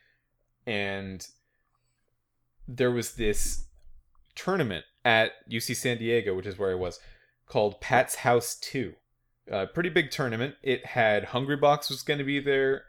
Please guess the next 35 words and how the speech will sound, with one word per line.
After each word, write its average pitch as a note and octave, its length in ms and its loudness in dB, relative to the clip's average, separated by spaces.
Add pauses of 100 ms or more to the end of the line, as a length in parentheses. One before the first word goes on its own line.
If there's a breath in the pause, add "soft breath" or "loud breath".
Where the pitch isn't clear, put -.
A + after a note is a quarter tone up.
um, F#2 680 -4 (920)
Mewtwo B2+ 360 -2
King C3+ 160 -2
was B2 160 -2
gonna B2 220 2
be B2 240 2
there, A2+ 320 8
Zero A#2+ 440 4
was A2 180 -2
gonna A2 220 -2
be G#2 180 -4
there, G2 300 2 (100)
Ken C#3+ 340 0
was G2+ 140 -2
gonna G2+ 200 -4
be G2 140 -4
there, F#2+ 240 2
even G2+ 220 -4
though G2 80 0
this G2+ 200 -6
was F2+ 200 -10
after G2 600 -4
the, F2+ 380 -10 (680)
long C#3+ 240 2
after B2 200 2
the G2+ 120 -2
fall F#2+ 260 0
of F2 120 -10
Ken, F2 280 -6 (640 soft breath)
uh, F#2+ 260 -2
as F#2+ 240 -6
the F#2+ 180 -14
King G2+ 280 -10
of E2+ 80 -14
Smash. - 480 -10